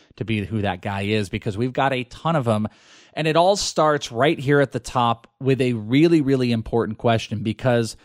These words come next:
I'm not sure there's much of an argument. I suppose you could make it really even into the top four, but let's just, for argument's sake here, let's go into the top three. These are your top three players in probably a majority of formats. In points, you want to get into pitching.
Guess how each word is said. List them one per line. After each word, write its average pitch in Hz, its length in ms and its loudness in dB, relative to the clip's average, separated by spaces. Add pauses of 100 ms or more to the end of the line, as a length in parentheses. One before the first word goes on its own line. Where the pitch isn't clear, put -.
(260)
I'm 160 180 0
not 190 280 -2
sure 160 400 0
there's 135 380 2
much 120 440 0
of 143 80 2
an 143 80 0
argument. 147 580 0
I 120 60 -4
suppose 117 340 -2
you 113 100 -2
could 104 200 -6
make 110 280 -2
it 131 100 2
really 202 300 2
even 117 200 2
into 110 220 -2
the 95 100 -10
top 113 320 -2
four, 123 320 -2
but 101 160 -4
let's 170 220 -4
just, 185 180 -4
for 135 120 0
argument's 110 400 -2
sake 107 220 -6
here, 113 120 -6
let's 139 340 -8
go 151 160 0
into 123 160 -2
the 107 100 -8
top 107 300 -4
three. 110 280 -6 (440)
These 196 280 2
are 208 40 0
your 175 140 2
top 131 340 -4
three 120 160 -4
players 101 600 -4
in 127 120 -4
probably 165 640 -2
a 117 60 -2
majority 110 360 0
of 101 140 -4
formats. 98 460 -4
In 135 160 -4
points, 190 580 -4
you 160 80 -2
want 147 160 0
to 143 60 -4
get 139 120 0
into 127 160 -2
pitching. 139 640 -4